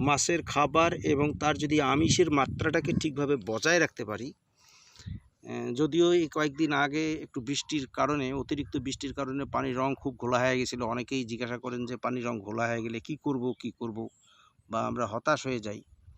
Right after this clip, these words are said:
এখানে হতাশ হওয়ার কিছু নেই, কারণ যখন ইয়ে হয়, এই বৃষ্টি, অপর্যাপ্ত বৃষ্টি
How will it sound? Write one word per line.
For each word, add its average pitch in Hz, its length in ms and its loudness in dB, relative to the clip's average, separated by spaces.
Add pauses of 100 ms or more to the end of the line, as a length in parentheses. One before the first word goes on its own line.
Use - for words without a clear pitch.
(580)
এখানে 135 260 -2
হতাশ 139 300 0
হওয়ার 156 200 2
কিছু 160 240 -4
নেই, 190 100 -2 (340)
কারণ 147 240 4 (320)
যখন 135 400 0
ইয়ে 139 200 2
হয়, 127 320 2 (1080)
এই 120 220 -4 (1800)
বৃষ্টি, 165 320 4
অপর্যাপ্ত 180 640 4
বৃষ্টি 170 460 -2